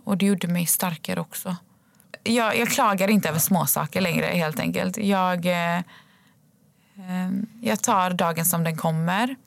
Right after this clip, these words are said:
Speaker 2: det har
Speaker 1: Och
Speaker 2: kommit något fint ur det här också?
Speaker 1: Ja,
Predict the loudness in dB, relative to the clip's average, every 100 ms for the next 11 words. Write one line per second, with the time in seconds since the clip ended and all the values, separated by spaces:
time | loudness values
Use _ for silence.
0 | _ _ -20 -20 _ _ -2 -2 2 2
1 | 2 0 0 0 0 0 -4 -4 -6 -6
2 | -6 -8 -16 -20 _ 0 2 2